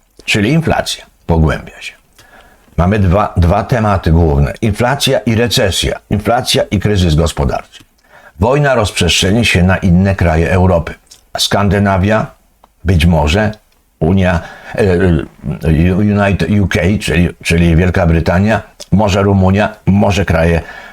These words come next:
może kraje, e, bałkańskie, czy Polska. No, to zależeć będzie od wyniku wyborów, jakie będą u nas w tym kr-, w tym roku, w dwudziestym trzecim roku.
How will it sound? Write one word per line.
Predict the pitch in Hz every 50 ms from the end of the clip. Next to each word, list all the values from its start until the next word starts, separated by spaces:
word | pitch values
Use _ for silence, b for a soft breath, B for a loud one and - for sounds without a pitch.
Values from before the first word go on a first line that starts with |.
| B
może | 78 76 85 85 87 85
kraje, | 80 - 80 80 80 82 82 80 82 80 - - _ _ - _ -
e, | 71 71 73 67 71 71
bałkańskie, | 71 92 92 87 - 110 95 90 82 - - - 57 52 - - _ _ - _ _ _ _ _ _
czy | - 92
Polska. | 85 107 117 113 107 92 - - - - - - - _ _ _ _ _ _ _ _ _ _ _ _ _ _ _ _ _ _ _ _ _ _ _ _ _ _ _ _ _ _ _ _ - - _ _ _ -
No, | 90 - - - - -
to | - 101 101
zależeć | 101 92 98 104 98 90 92
będzie | 82 78 92 90 80 85 - -
od | - 85 80 73
wyniku | 80 101 107 104 - - 98
wyborów, | 85 85 71 69 80 85 92 85 - - B B B B B B B
jakie | 76 78 76 76 73 - 82 76 - - _ - - - 71 - - _ -
będą | - 71 71 71 76 69 73 76 78
u | 76 - 90 85
nas | 73 73 80 82 -
w | - - _ -
tym | - 76 76 78 73
kr-, | 71 - 76 78 78 - _
w | -
tym | - 87 85
roku, | 95 90 80 71 - -
w | -
dwudziestym | - 82 85 - - 82
trzecim | 78 - 80 69 - 80 78
roku. | 69 57 - - -